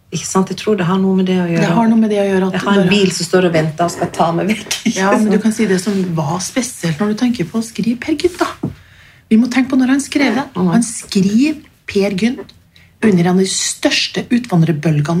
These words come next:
Speaker 2: Norge har hatt. Det, vi har en stor utvandrerbølge i atten sekstiåra og i atten åttiåra. Og atten sekstiåra, den første store muligheten for å komme seg unna dritten.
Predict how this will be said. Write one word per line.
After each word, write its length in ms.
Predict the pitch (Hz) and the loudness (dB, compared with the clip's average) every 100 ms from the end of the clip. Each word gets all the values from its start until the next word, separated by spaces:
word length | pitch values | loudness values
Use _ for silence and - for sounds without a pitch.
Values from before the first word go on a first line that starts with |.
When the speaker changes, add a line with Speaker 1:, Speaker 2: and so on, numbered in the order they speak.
| 214 | 0
Speaker 2:
Norge 160 | 165 | 0
har 80 | 160 233 | -2 -2
hatt. 160 | - - _ _ _ _ _ _ _ _ _ _ _ _ _ _ _ - | -4 -20 _ _ _ _ _ _ _ _ _ _ _ _ _ _ _ -2
Det, 120 | 196 | 0
vi 60 | 202 | 2
har 80 | 202 | 2
en 100 | 214 | 2
stor 260 | 214 285 302 | 0 2 2
utvandrerbølge 640 | 302 214 180 165 165 190 220 | 2 2 2 4 2 2 0
i 60 | 220 - | -2 -4
atten 160 | - | -2
sekstiåra 460 | 175 294 - 269 285 - - - | -2 -2 -2 -2 -2 -6 -18 -10
og 120 | - 185 | 0 0
i 40 | |
atten 380 | 202 208 185 196 - | 0 -2 -2 -2 -2
åttiåra. 400 | 214 - 151 151 - _ _ _ _ _ _ - | -2 0 -2 -2 -8 _ _ _ _ _ _ -12
Og 80 | - | -6
atten 120 | - 226 | 0 0
sekstiåra, 540 | - 220 - 160 185 - | 0 -6 -2 0 0 -2
den 140 | - 202 | -4 -4
første 380 | - 240 - 165 | -4 -4 -4 -6
store 380 | - 220 156 185 185 - _ _ _ _ _ | 0 2 4 2 -2 -14 _ _ _ _ _
muligheten 840 | 180 185 214 226 165 139 - - 143 | 4 6 4 4 2 0 -4 -4 -2
for 80 | 185 | -2
å 60 | |
komme 240 | - 151 135 | 0 0 2
seg 220 | 170 170 | -2 0
unna 180 | 208 165 170 | 2 4 2
dritten. 420 | 165 - 277 | 0 0 0